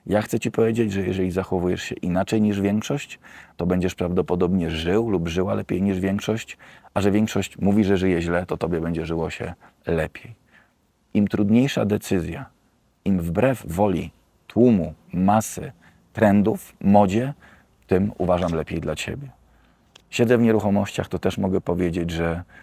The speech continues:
jeżeli dzisiaj ktoś kupuje kawalerkę w Warszawie za milion złotych, żeby się gnieździć na dwudziestu siedmiu metrach, a może za milion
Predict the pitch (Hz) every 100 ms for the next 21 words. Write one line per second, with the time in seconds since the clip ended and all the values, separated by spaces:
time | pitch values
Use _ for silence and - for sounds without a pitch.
0 | _ _ _ _ - 87 92 95 104 104
1 | - 107 - 95 104 95 98 92 95 95
2 | 104 87 87 85 - 85 82 85 90 101
3 | 113 104 95 85 80 - _ _ _ _
4 | _ _ - - 90 98 92 95 104 95
5 | 82 76 78 80 78 85 101 - 92 92
6 | 92 90 87 - - - _ _ - _
7 | - 87 95 104 98 98 104 101 87 82